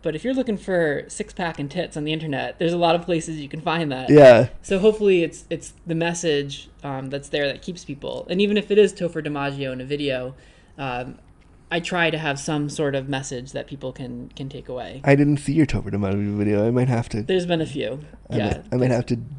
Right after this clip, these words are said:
Speaker 2: double back and be like, I'm gonna
Speaker 1: Clearly you didn't do
Speaker 2: do
Speaker 1: your research.
Speaker 2: Not, well, just not enough.
Speaker 1: <laughs>
Speaker 2: You did one recently with, uh, Carter Dane?
Speaker 1: Yeah. Yeah.
Speaker 2: I watched that one on, on repeat for a while. So, yeah.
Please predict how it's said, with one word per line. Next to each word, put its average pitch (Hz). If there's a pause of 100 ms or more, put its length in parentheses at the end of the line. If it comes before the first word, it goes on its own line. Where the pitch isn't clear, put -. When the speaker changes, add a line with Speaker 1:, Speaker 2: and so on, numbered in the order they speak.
(240)
Speaker 2:
double 117
back 113
and 117
be 110
like, 113
I'm 226
gonna 240
Speaker 1:
Clearly 269
you 214
didn't 196
do 190
Speaker 2:
do 185
Speaker 1:
your 165
research. 151
Speaker 2:
Not, 208
well, 185
just 196
not 175
enough. 180 (320)
Speaker 1:
<laughs> -
Speaker 2:
You 156
did 160
one 156
recently 151
with, 135
uh, 120
Carter 139
Dane? 180 (640)
Speaker 1:
Yeah. 165 (520)
Yeah. 151
Speaker 2:
I 156
watched 143
that 113
one 117
on, 113 (280)
on 135
repeat 139
for -
a 78
while. 98
So, 156
yeah. 139